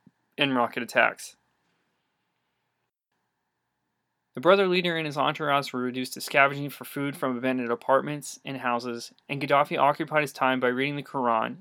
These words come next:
and making frantic calls on a satellite phone. By the middle of the month, it was clear Sirte would fall soon. So the Gaddafi camp loaded up into a forty-car convoy on the morning of twenty October and left the city.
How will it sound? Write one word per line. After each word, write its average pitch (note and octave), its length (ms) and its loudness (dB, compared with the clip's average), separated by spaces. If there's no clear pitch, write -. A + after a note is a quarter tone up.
and C#3 100 -8
making C3+ 280 -6
frantic C#3+ 360 -6
calls A#2+ 340 2
on A#2 120 -2
a - 20 -6
satellite A#2 560 -2
phone. A#2 340 -12
By C#3 100 2
the C3+ 80 0
middle D3+ 260 2
of D3+ 60 0
the C#3 60 -4
month, C3+ 360 2
it C3+ 60 -4
was C3 160 -6
clear D3+ 260 -2
Sirte C#3 400 -6
would C3 100 -8
fall B2 240 0
soon. A2 320 -12
So - 220 -2
the C#3 160 2
Gaddafi C#3 500 4
camp D#3+ 320 -4
loaded C#3+ 260 0
up C#3 200 2
into C#3 220 -4
a B2 60 2
forty-car D#3 600 2
convoy D3 640 0
on B2 160 0
the C3 80 0
morning C3+ 280 -2
of C3 100 -8
twenty C3+ 280 -4
October B2+ 540 0
and A#2+ 200 -8
left A#2 220 -2
the B2 80 -10
city. B2 400 -8